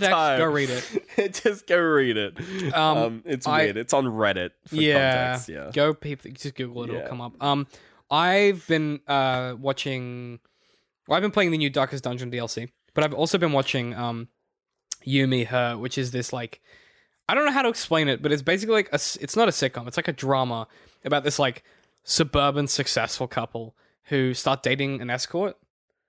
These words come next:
Speaker 1: And it's
Speaker 2: Like,
Speaker 1: really
Speaker 2: both of them?
Speaker 1: Yeah, it's really clever, and it's so interesting, and it explores, like, polyamory and all that kind of thing, and, like,
Speaker 2: Right.
Speaker 1: how
Speaker 2: Hmm.
Speaker 1: that, like,
Speaker 2: It's interesting.
Speaker 1: Yeah, it's such a, it's such a interesting thing. Like, they've written it in
Speaker 2: It's, like,
Speaker 1: such an
Speaker 2: super taboo. <laughs>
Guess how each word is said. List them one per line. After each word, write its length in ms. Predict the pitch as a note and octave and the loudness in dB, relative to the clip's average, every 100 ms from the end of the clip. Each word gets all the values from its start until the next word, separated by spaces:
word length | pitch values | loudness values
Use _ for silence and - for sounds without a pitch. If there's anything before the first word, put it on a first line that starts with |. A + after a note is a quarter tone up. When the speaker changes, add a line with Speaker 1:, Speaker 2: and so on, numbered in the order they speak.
| _ _ _ _ _ _ _ - | _ _ _ _ _ _ _ -4
Speaker 1:
And 80 | E3 | 0
it's 180 | E3+ - | 0 -4
Speaker 2:
Like, 80 | D3+ | 0
Speaker 1:
really 420 | F#3+ G#3+ G3+ E3+ | 2 4 4 2
Speaker 2:
both 340 | A2+ C#3+ - F#3 | 2 0 -2 -12
of 120 | G#3+ | -6
them? 240 | C#4 E4 - | -4 -4 -2
Speaker 1:
Yeah, 300 | D#3+ F3 C#3 | 0 2 2
it's 200 | A#2+ - | -2 -2
really 320 | D3+ F3 E3 | 2 4 4
clever, 300 | C#3+ D3+ A#2 | 4 2 0
and 140 | A#2 B2 | -2 -6
it's 120 | - | -2
so 180 | E3 C#3 | 0 0
interesting, 400 | B2+ C3 B2+ A#2+ | -4 -6 -6 -4
and 100 | C3+ | -4
it 60 | |
explores, 360 | D3 - G3 F#3 | -4 0 0 2
like, 140 | D#3 | -2
polyamory 520 | - C3+ B2 A#2+ B2 A#2 | 0 0 2 -2 -4 -6
and 60 | |
all 80 | A#2+ | -6
that 120 | A#2 | -8
kind 100 | - A#2 | -10 -14
of 60 | |
thing, 240 | - A#2 A#2 | -10 -10 -10
and, 80 | |
like, 140 | A2+ A#2+ | -10 0
Speaker 2:
Right. 400 | A#2 G#2+ G#2 F#2+ - - | 4 4 4 0 -4 -10
Speaker 1:
how 280 | C3 A#2 D#3 | -2 2 2
Speaker 2:
Hmm. 20 | |
Speaker 1:
that, 280 | D3+ C3+ _ _ - | 2 0 _ _ 0
like, 180 | C#3+ B2+ | 0 0
Speaker 2:
It's 80 | A#2 | -8
interesting. 440 | A2+ B2 - F#2+ - | -12 -12 -12 -8 0
Speaker 1:
Yeah, 160 | A3 | 0
it's 120 | E3+ | 2
such 140 | - G3 | -2 0
a, 100 | A3+ D#3 | -2 -2
it's 120 | E3+ - | -4 -2
such 280 | - F#3 | 0 2
a 140 | G#3 D3 - - - | 0 0 -12 -20 -8
interesting 400 | E3 E3+ E3+ E3+ | -4 -2 0 -2
thing. 320 | C3 D3 C#3+ C#3+ | 0 -2 -2 -2
Like, 180 | D3+ | -2
they've 140 | - D3+ | 0 0
written 140 | G3+ | 0
it 40 | G#3 | 0
in 40 | |
Speaker 2:
It's, 120 | F3 | 0
like, 120 | F#3 F3+ | 2 2
Speaker 1:
such 80 | |
an 60 | E3+ | 2
Speaker 2:
super 320 | - B2+ A#2+ | 4 2 0
taboo. 600 | - A#2 G#2+ C3 - G#3 - | -2 -2 0 2 2 2 2
<laughs> 180 | G3+ | 2